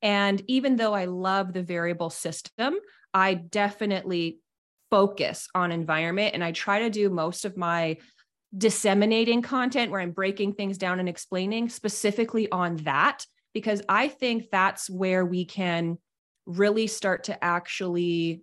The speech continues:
experiment. Like, if you're not feeling well, look to your environment. To me, it always comes back to your environment. And that's why the mental projector is so interesting to me, because of how particularly sensitive you are to environment.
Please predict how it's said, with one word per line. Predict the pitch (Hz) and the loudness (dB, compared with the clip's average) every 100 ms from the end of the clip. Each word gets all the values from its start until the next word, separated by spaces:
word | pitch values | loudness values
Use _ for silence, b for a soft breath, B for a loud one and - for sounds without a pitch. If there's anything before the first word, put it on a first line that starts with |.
| - | -10
experiment. | 170 - - - 147 147 127 120 - - | -10 -10 -10 -6 -2 -2 -2 -6 -8 -8
Like, | 202 | -4
if | 202 | -2
you're | 269 | 0
not | 277 269 254 | 2 2 0
feeling | - - 196 214 226 240 | -2 -6 -2 0 2 2
well, | 254 262 277 269 _ - | 2 0 -2 -6 _ -10
look | 180 208 214 | 0 0 0
to | - | -2
your | 208 185 | 0 0
environment. | 170 151 156 160 147 - | 0 0 0 0 -2 -4
To | - | -4
me, | 220 240 | 0 2
it | 233 - | 0 2
always | 196 208 226 226 | 4 6 4 0
comes | - 202 180 | -2 -6 -4
back | 180 175 - | 0 0 0
to | - | -2
your | 185 170 | -2 0
environment. | 165 156 160 170 147 123 - B B - | -2 0 0 0 -2 -4 -10 B B -4
And | 214 | 0
that's | 285 - | 0 2
why | 427 | 2
the | 220 | 4
mental | 165 185 233 202 | 4 2 0 -2
projector | 190 175 175 180 | -2 -2 -2 -4
is | 170 | -4
so | - 170 | -2 0
interesting | 165 170 170 175 165 | 0 -2 -4 -2 -2
to | 165 | -2
me, | 160 156 | -2 -2
because | 165 - 185 | -2 0 0
of | 175 | 0
how | - 170 | 0 0
particularly | 180 175 - 185 190 180 170 165 | 0 -6 -4 -6 -2 0 0 -2
sensitive | - 160 160 160 151 | -2 -4 -2 -4 -4
you | 156 151 | -2 -2
are | 147 | -2
to | - | -4
environment. | 156 143 143 147 180 302 - | -8 -6 -6 -4 -4 -4 -6